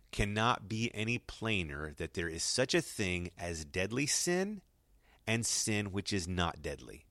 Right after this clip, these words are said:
That is precisely what the church means by mortal and venial sin. Saint John distinguishes the effects of mortal and venial sin as well.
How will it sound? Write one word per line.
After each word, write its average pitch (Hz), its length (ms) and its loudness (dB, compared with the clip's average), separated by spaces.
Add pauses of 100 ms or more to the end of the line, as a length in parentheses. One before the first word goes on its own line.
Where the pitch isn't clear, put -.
(520)
That 98 140 2
is 107 120 0
precisely 120 640 4
what 139 160 2
the 151 80 2
church - 380 2
means 92 360 -2
by 82 180 2
mortal 110 640 0 (800)
and 107 180 -2
venial 82 720 -2 (220)
sin. - 460 -4 (1700)
Saint 151 340 2
John 139 360 6
distinguishes 104 960 2
the 104 200 -6
effects - 600 2
of 92 220 -2
mortal 104 420 0
and 104 200 -4
venial 113 360 0
sin 82 440 -4
as 113 120 -4
well. 135 300 2